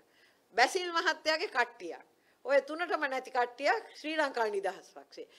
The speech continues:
ඒ හතරටම නැති කට්ටියක් විමල් වීරවංශ මහත්තලා, ගමන්පිල මහත්තලා,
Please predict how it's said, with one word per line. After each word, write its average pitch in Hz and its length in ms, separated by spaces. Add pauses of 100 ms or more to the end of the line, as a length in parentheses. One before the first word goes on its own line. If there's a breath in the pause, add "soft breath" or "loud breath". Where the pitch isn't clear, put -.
(120)
ඒ 320 140
හතරටම 392 540
නැති 226 240
කට්ටියක් 247 480
විමල් 247 300
වීරවංශ 220 440
මහත්තලා, 226 440
ගමන්පිල 208 480
මහත්තලා, 233 560